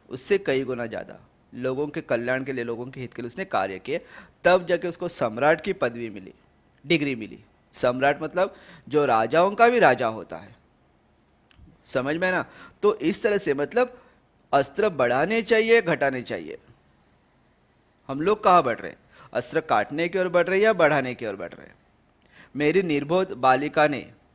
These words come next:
मानव मनुष्य जाति से प्रश्न किया है। निर्बोध, निर्बोध मतलब क्या होता है कि जो मासूम होती है, जो दुनियादार से दूर, तो उसकी जो निर्बोध निष्पाप जो लड़की है,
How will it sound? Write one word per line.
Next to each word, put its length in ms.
मानव 320
मनुष्य 360
जाति 240
से 160
प्रश्न 500
किया 200
है। 160
निर्बोध, 520
निर्बोध 420
मतलब 280
क्या 160
होता 220
है 60
कि 120
जो 140
मासूम 440
होती 260
है, 280
जो 100
दुनियादार 500
से 380
दूर, 340
तो 120
उसकी 280
जो 80
निर्बोध 420
निष्पाप 440
जो 80
लड़की 340
है, 260